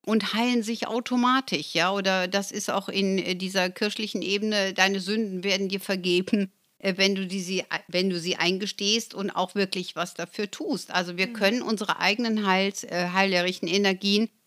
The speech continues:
Speaker 1: dementsprechend aktivieren, wenn wir auch die Bereitschaft haben, dies zu tun.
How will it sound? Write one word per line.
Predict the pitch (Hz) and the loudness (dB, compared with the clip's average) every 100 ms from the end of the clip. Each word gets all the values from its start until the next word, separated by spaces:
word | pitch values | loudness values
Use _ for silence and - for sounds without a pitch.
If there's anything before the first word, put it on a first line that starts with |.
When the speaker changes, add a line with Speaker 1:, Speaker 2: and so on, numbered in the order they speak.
| _ _ 190 | _ _ 4
Speaker 1:
dementsprechend | 208 185 185 - - 208 233 208 202 | 4 4 0 0 0 2 2 0 -2
aktivieren, | - - 190 196 185 185 208 202 | -4 -6 -4 -2 -2 0 -2 0
wenn | 190 190 196 | 2 2 2
wir | 175 | -2
auch | 190 | -2
die | - | -8
Bereitschaft | 196 190 175 170 185 - 180 | -6 -4 -4 -6 -10 -10 -6
haben, | 185 185 | -4 -4
dies | 185 - - | -6 -10 -10
zu | 226 | -12
tun. | - 277 254 156 | -10 -6 -6 -6